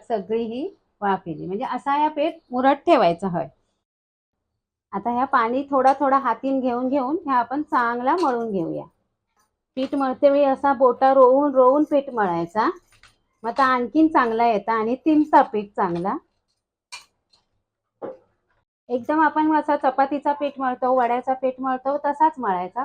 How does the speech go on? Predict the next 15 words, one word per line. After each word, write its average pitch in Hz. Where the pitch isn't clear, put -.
फक्त 294
आपण 285
या 311
गरम 311
पाण्यात 196
मळतो. 165
हे -
बघा, 143
पटकन 277
आपला 269
काही 247
सेकंदातच 269
ह्या 269
पीठ 262
आपला 233